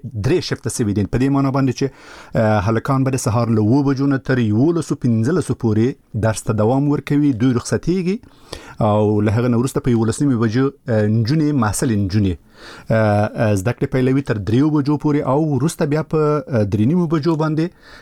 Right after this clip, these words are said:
اه، بل د شپې، اه، پوهنځي، اه، پرانیستل کېږي. په دې معنا باندې چې، اه، مخکې هم، که څه هم دغه، اه، چې مخکې مو وویلې، د لوړو زده کړو د سرپرست وزیر په دغه اعلان کې چې د روانې اونۍ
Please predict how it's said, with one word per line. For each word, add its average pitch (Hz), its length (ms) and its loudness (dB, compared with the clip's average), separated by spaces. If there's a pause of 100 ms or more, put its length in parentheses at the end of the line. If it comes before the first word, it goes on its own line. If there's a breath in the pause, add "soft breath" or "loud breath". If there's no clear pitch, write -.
(120)
اه، 101 460 2 (140)
بل 120 340 0
د 117 100 -4
شپې، 147 460 -2 (180)
اه، 101 540 0 (240)
پوهنځي، 113 680 2 (120)
اه، 107 140 0
پرانیستل 101 420 -2
کېږي. 107 420 0 (540 loud breath)
په 156 60 0
دې 180 80 2
معنا 175 200 0
باندې 165 220 0
چې، 151 140 -4 (260)
اه، 127 120 2
مخکې 143 480 0
هم، 143 240 0 (220)
که 156 80 -2
څه - 60 -4
هم 127 200 0
دغه، 120 200 0
اه، 117 280 0
چې - 160 -6
مخکې 120 280 -2
مو 123 160 2
وویلې، 123 520 2 (420 loud breath)
د 113 140 2
لوړو 135 240 2
زده 123 200 -4
کړو 139 200 -2
د 117 500 2
سرپرست 123 540 -4
وزیر 120 380 0
په - 100 -4
دغه 117 220 0
اعلان 113 360 0
کې 127 160 -4
چې 120 60 -2
د 110 60 0
روانې 113 300 2
اونۍ 131 320 2